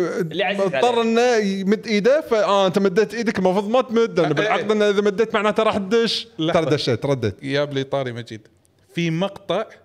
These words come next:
Speaker 3: وان تيك تقريبًا، كأنه هوت لاين ميامي.
Speaker 2: آه، أوكي.
Speaker 3: هوت لاين ميامي، تصوير من فوق وتشوف شلون قاعد يلعب بالمسدس.
Speaker 1: حركات.
Speaker 3: بط، بط. في أشياء حلوة.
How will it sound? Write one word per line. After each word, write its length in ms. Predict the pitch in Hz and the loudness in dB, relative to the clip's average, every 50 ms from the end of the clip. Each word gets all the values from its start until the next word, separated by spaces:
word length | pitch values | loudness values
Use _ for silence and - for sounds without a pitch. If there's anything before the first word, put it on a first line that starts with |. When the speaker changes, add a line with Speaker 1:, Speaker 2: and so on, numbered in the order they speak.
| _ _ _ _ _ _ _ - | _ _ _ _ _ _ _ -8
Speaker 3:
وان 240 | 139 160 175 175 | -6 -6 -6 -6
تيك 240 | - 147 151 139 - | -6 -8 -8 -8 -8
تقريبًا، 580 | - - 127 - 131 131 131 123 147 196 277 254 - _ _ _ _ _ _ _ _ _ _ _ _ _ - | -12 -12 -12 -10 -10 -10 -8 -6 -6 -6 -6 -8 -16 _ _ _ _ _ _ _ _ _ _ _ _ _ -8
كأنه 140 | - 175 170 | -6 -6 -4
هوت 180 | 139 156 - - | -4 -6 -8 -8
لاين 160 | 165 165 160 | -8 -8 -8
ميامي. 340 | 151 135 117 104 101 101 101 _ _ _ _ _ _ _ _ _ _ _ _ _ _ _ _ _ _ _ - _ _ _ _ _ _ - | -8 -10 -12 -12 -14 -16 -20 _ _ _ _ _ _ _ _ _ _ _ _ _ _ _ _ _ _ _ -20 _ _ _ _ _ _ -6
Speaker 2:
آه، 640 | - 127 139 156 170 180 175 147 117 101 104 107 113 | -2 0 0 2 2 2 0 0 -2 -4 -8 -10 -10
أوكي. 240 | 120 - - 110 98 - - | -10 -6 -4 -6 -6 -6 -8
Speaker 3:
هوت 160 | 147 135 - | -10 -10 -8
لاين 140 | 170 151 135 | -10 -10 -10
ميامي، 240 | 127 123 113 104 101 - _ | -10 -12 -14 -14 -16 -18 _
تصوير 260 | - 123 - 147 143 | -16 -14 -10 -10 -10
من 140 | 131 131 131 | -10 -10 -12
فوق 420 | 127 - 147 156 180 220 208 - - _ - | -12 -10 -8 -8 -8 -10 -14 -20 -20 _ -20
وتشوف 400 | 139 135 135 - 185 175 - - | -20 -20 -16 -14 -14 -14 -12 -8
شلون 260 | - 196 196 190 139 - 147 | -8 -8 -8 -8 -12 -10 -10
قاعد 200 | 151 151 151 156 | -10 -8 -6 -8
يلعب 260 | 185 180 185 175 151 | -6 -6 -8 -10 -12
بالمسدس. 580 | 147 135 135 127 - 113 - _ - - - _ | -16 -16 -16 -16 -16 -18 -20 _ -20 -20 -20 _
Speaker 1:
حركات. 640 | - 82 - 90 95 - 107 123 117 101 - - _ _ _ _ | -14 -10 -10 -10 -6 -4 -4 -4 -4 -6 -8 -14 _ _ _ _
Speaker 3:
بط، 340 | 175 180 175 202 233 226 - | -10 -6 -4 -4 -6 -4 -6
بط. 180 | 175 151 - - - _ _ | -8 -8 -8 -14 -20 _ _
في 220 | - - 285 294 247 | -6 -4 -2 -2 -2
أشياء 240 | - - - - - | -2 -2 -4 -4 -4
حلوة. 280 | 220 226 202 147 85 | -4 -4 -4 -6 -8